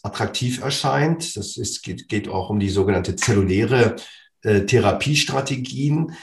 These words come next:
Ähm, da ist der ein oder andere Tumor wahrscheinlich sensibler als andere. Also ich kann aus der Frauenkrebskunde, äh, berichten, dass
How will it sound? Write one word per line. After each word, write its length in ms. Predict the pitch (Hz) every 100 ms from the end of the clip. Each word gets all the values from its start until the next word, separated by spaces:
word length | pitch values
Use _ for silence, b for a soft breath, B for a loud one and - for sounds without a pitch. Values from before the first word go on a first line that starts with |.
| B B B
Ähm, 360 | 107 113 120 113
da 80 | -
ist 260 | 127 -
der 140 | - -
ein 180 | 127 139
oder 160 | 123
andere 380 | 120 135 123 -
Tumor 640 | - 151 147 131 120 113 -
wahrscheinlich 640 | 110 113 - 117 120 110
sensibler 580 | 120 113 98 139 147 127
als 260 | 101 104 -
andere. 540 | 113 147 139 151 170
Also 120 | 147
ich 140 | 95 -
kann 160 | 117
aus 160 | 101 95
der 140 | 104
Frauenkrebskunde, 1900 | 90 98 104 127 - 123 123 - - - - - 127 123 120 110 95 87 110 107
äh, 0 |
berichten, 680 | 101 101 110 117 - 120 107
dass 340 | 98 - -